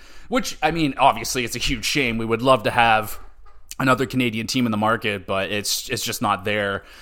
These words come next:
So maybe, maybe someday in the future we'll see the Nordiques back. I mean, I would love that. They were long, they were gone before I got into the, long gone before I got into the N H L. But of course, their legend remains. I mean, goddamn, it's the Nordiques. They got one of the greatest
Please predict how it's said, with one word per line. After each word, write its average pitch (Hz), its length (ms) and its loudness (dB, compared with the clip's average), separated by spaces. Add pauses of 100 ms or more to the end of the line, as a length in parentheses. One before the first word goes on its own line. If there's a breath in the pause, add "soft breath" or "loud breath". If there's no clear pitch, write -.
(140 loud breath)
So 127 120 0
maybe, 156 520 6
maybe 208 360 2
someday 208 360 4
in 185 80 2
the 170 80 2
future 156 320 -2
we'll 139 100 0
see 147 160 0
the 135 80 -2
Nordiques 127 460 0
back. 123 280 0
I 113 40 -2
mean, 110 200 -2
I 110 200 8
would 113 180 -2
love 110 260 4
that. 107 280 4
They 104 100 2
were 104 240 0 (260)
long, 113 300 6
they 117 180 6
were 127 120 4
gone 131 260 10
before 117 400 6
I 120 160 8
got 101 240 0
into 107 200 -4
the, 110 120 0
long 143 460 6
gone 107 260 4
before 107 300 2
I 107 140 6
got 101 220 -2
into 98 200 -8
the 104 100 -4
N 98 80 -4
H 95 160 -8
L. 98 160 -2
But 98 220 -2 (280 loud breath)
of 123 100 -2
course, 170 260 6
their 131 180 2
legend 120 400 4
remains. 110 640 2
I 95 80 -2
mean, 101 260 -8
goddamn, 107 500 0
it's 101 120 -6
the 117 80 -2
Nordiques. 113 460 2
They 120 60 -4
got 110 180 -2
one 110 120 -2
of 98 60 -4
the 101 80 -8
greatest 113 480 -2